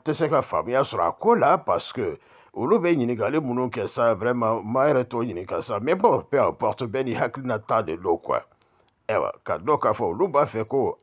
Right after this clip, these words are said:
an ka baara kɛ cogo min, a ka di olu ye cogo min. Mais, ɛ, an k'a dɔn dɔrɔn k'a fɔ jama de ka ca. Bɛɛ,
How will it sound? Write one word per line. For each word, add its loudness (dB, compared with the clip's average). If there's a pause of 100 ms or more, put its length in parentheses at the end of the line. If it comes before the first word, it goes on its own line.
an 2
ka 2
baara 2
kɛ -4
cogo 0
min, 0
a 0
ka -4
di 0
olu 2
ye 0
cogo 0
min. -6 (340)
Mais, 4 (320)
ɛ, 4
an -2
k'a 2
dɔn -2
dɔrɔn 2
k'a 0
fɔ -2
jama 0
de 0
ka -4 (140)
ca. -2 (500)
Bɛɛ, 6